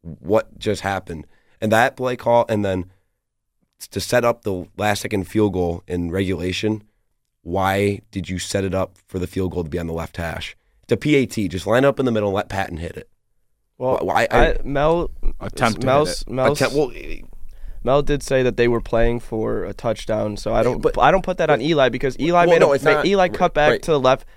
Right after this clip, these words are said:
Speaker 2: thinking there was gonna be a hole,
Speaker 1: Right, but
Speaker 2: trying to score a
Speaker 1: y-
Speaker 2: touchdown. What they should have just told him to do was just get to the middle of the field and fall down.
Speaker 1: Just
Speaker 3: Or
Speaker 1: go,
Speaker 3: don't even
Speaker 1: go in the
Speaker 3: worry
Speaker 1: middle
Speaker 3: about the
Speaker 1: of the field.
Speaker 3: handoff.
Speaker 1: Or
Speaker 3: Just have
Speaker 1: yeah.
Speaker 3: Thorne go t-, take the
Speaker 1: I
Speaker 3: snap, take two
Speaker 1: well
Speaker 3: steps to his right, and drop down on a knee.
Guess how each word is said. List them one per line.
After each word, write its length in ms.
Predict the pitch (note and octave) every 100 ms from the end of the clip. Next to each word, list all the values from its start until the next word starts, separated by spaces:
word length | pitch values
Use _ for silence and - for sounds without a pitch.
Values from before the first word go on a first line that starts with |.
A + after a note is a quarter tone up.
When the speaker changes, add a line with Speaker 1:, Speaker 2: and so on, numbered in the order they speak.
| -
Speaker 2:
thinking 320 | - C#3+ D3
there 100 | C3+
was 80 | C3
gonna 180 | C3+ B2+
be 120 | B2
a 80 | A2+
hole, 280 | C3 A#2+ A2
Speaker 1:
Right, 100 | - -
but 100 | C#3+
Speaker 2:
trying 240 | D3+ C#3+
to 40 | C#3
score 180 | - B2
a 20 |
Speaker 1:
y- 40 | A#2
Speaker 2:
touchdown. 420 | C3+ - G#2+ A2+ - -
What 140 | C3+
they 80 | -
should 200 | - G3+
have 60 |
just 200 | C#3 B2+
told 200 | - B2+
him 100 | A#2+ A#2
to 80 |
do 220 | G#2+ A2 B2 - -
was 140 | A2+ A#2
just 200 | C3 B2+
get 160 | C3+
to 80 | C#3+
the 80 | D3
middle 200 | C#3 C3+
of 40 | C3
the 40 |
field 160 | C#3 A#2+
and 100 | A#2
fall 200 | B2 A#2+
down. 300 | A#2+ G2+ G#2
Speaker 1:
Just 160 | C#3
Speaker 3:
Or 100 | A#2
Speaker 1:
go, 80 | C3
Speaker 3:
don't 140 | D#3+ F3
even 80 |
Speaker 1:
go 60 | D3
in 40 |
the 40 | C3
Speaker 3:
worry 100 | E3
Speaker 1:
middle 120 | D3+
Speaker 3:
about 80 | B2+
the 60 |
Speaker 1:
of 60 | A2
the 60 | C#3+
field. 140 | D#3
Speaker 3:
handoff. 300 | G#2 F2+ -
Speaker 1:
Or 80 | C3
Speaker 3:
Just 240 | A2 -
have 220 | G2+ A#2+ C3
Speaker 1:
yeah. 100 | A#2
Speaker 3:
Thorne 280 | C#3 E3
go 340 | C#3 C#3+ C3+ -
t-, 80 | G2 - - - -
take 220 | - C#3+ -
the 60 |
Speaker 1:
I 40 | E3
Speaker 3:
snap, 340 | D3+ D3 E3
take 300 | - C#3 -
two 300 | - D#3 D3+
Speaker 1:
well 100 | C#3+ - _ -
Speaker 3:
steps 300 | - D#3 -
to 100 | D3+
his 280 | C3 G2+ F2+ _
right, 380 | F#2+ A#2+ D3+ A#2
and 160 | G2+ G2+
drop 280 | G#2+ B2 B2+
down 180 | C3 B2+
on 100 | A#2+
a 40 |
knee. 280 | A#2 C3